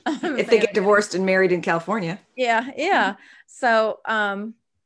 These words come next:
Speaker 1: you know, I don't know. It's just something to, to talk about. Uh, and if she truly does have mental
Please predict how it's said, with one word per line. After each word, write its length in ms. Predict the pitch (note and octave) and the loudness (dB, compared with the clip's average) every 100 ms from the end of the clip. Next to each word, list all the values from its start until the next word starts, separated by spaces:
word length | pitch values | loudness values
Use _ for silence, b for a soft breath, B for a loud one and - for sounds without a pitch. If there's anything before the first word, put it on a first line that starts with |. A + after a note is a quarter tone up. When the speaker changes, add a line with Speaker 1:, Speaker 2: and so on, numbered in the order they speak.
| _ | _
Speaker 1:
you 80 | D5+ | 2
know, 360 | C5+ B4+ B4 B4 | 4 4 4 2
I 100 | F4+ | 0
don't 120 | A#4+ | 2
know. 140 | F#4+ D#4 | 4 4
It's 120 | D#4 | 2
just 160 | F4 F#4 | -4 -4
something 320 | D#4+ D#4 D4+ | -4 -2 0
to, 400 | C4 A3+ - A3+ | 2 0 -4 -10
to 220 | E4 B3+ | -4 -4
talk 320 | - C4+ C#4+ | 0 0 0
about. 360 | A#3 A3+ A3+ - | 2 4 4 2
Uh, 320 | G#3+ G#3+ G#3+ A3+ B B B B _ - | 0 2 0 -4 B B B B _ -6
and 140 | B3+ | -2
if 80 | C4 | 0
she 180 | C4 C4+ | -2 -8
truly 500 | A#3 D4 C4+ C4 A#3 A3+ | -8 -8 -4 -4 -6 -4
does 280 | A#3 A3+ A3+ | 0 0 -2
have 220 | A3+ G3 | -8 -6
mental 680 | G#3 G3 G#3 G#3 F#3+ F#3+ | -8 -10 -8 -6 -6 -8